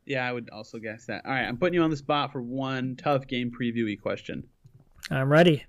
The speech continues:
Speaker 1: What is the Bucks' biggest weakness this season?
Speaker 2: Ooh, biggest weakness, like,
Speaker 1: <laughs>
Speaker 2: specifically related to the Pacers or just in
Speaker 1: No, no, no,
Speaker 2: general?
Speaker 1: just in, like, the, the thing that is the plaguing the Bucks the most,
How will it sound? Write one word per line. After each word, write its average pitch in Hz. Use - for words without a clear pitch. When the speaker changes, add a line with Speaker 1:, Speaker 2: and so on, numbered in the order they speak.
Speaker 1:
What 151
is 143
the 156
Bucks' 151
biggest 156
weakness 123
this 113
season? 104
Speaker 2:
Ooh, 151
biggest 156
weakness, 143
like, 135
Speaker 1:
<laughs> -
Speaker 2:
specifically 202
related 202
to 185
the 196
Pacers 202
or 160
just 147
in 156
Speaker 1:
No, 135
no, -
no, -
Speaker 2:
general? 202
Speaker 1:
just 175
in, 196
like, 160
the, 147
the 135
thing 190
that 143
is 135
the 135
plaguing 170
the 156
Bucks 143
the 139
most, 117